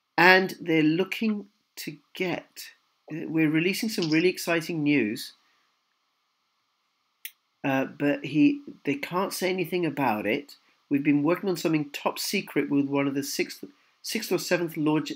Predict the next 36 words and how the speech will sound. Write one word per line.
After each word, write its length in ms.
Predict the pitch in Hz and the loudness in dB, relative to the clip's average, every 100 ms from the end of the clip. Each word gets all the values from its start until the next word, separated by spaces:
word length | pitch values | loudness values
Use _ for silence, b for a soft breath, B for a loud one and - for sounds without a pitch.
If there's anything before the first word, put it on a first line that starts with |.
| 143 | -2
largest 540 | 143 156 147 143 139 | 2 2 2 0 0
law 240 | 131 147 143 | 0 0 -2
firm 300 | - 139 131 | -4 -2 0
in 100 | 131 | -2
the 80 | |
world. 440 | 120 147 165 107 - _ _ _ _ | -4 -4 -4 -8 -12 _ _ _ _
Wow, 220 | - 127 | -6 -4
I 100 | 104 | -2
need 160 | 143 165 | -4 -6
to 100 | - | -4
look 220 | 113 131 | -4 -2
into 220 | 151 151 113 | -2 -4 -6
this 220 | 107 110 | -8 -6
Dentons. 500 | 131 135 131 107 110 | -4 -4 -4 -12 -10
Who 140 | 147 | -8
the 100 | 160 | -6
hell 160 | 123 131 | -4 -4
are 60 | |
Dentons? 540 | 110 127 135 117 - - _ - _ _ _ _ - | -2 -2 -4 -6 -12 -16 _ -20 _ _ _ _ 2
And 300 | 139 135 - | 2 2 -2
they're 180 | - 139 | 2 4
working 360 | 143 190 196 | 4 2 2
with 160 | 170 160 | 0 0
Q, 300 | - 208 - | 0 0 0
Qcoin 580 | - 220 220 - 208 202 | 2 2 2 4 4 2
to 100 | - | -4
get 240 | - 147 143 | -2 0 0
that 180 | 131 | 0
live 300 | 139 135 131 - | 2 2 2 -2
as 100 | - | -8
soon 200 | 143 120 | -6 -6
as 100 | - | -6
possible, 460 | 190 190 - 185 | -6 -6 0 2
which 160 | 160 143 | 2 -2
should 260 | - 143 | -2 -2
be 140 | 131 | -4